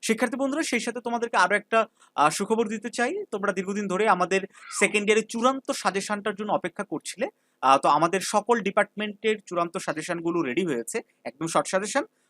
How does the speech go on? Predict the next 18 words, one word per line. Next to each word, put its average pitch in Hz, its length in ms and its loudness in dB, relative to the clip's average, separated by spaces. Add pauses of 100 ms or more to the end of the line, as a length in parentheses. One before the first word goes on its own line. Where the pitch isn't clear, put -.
তো 180 60 2
এই 170 120 4
সাজেশনগুলো 233 580 -2
WhatsApp-এ 220 520 2
নক 151 220 -2
দিয়ে 240 120 0
তোমরা 135 220 -6
সংগ্রহ 131 260 -6
করে 175 180 -10
নিতে 170 180 -10
পারো। - 240 -6 (240)
সেই 220 160 6
সাথে 226 240 0
আমাদের 175 340 2
ইংলিশ 185 320 -4
কম্পালসারি 185 720 0 (240)
এবং, 175 300 4 (180)
আহ, 135 520 10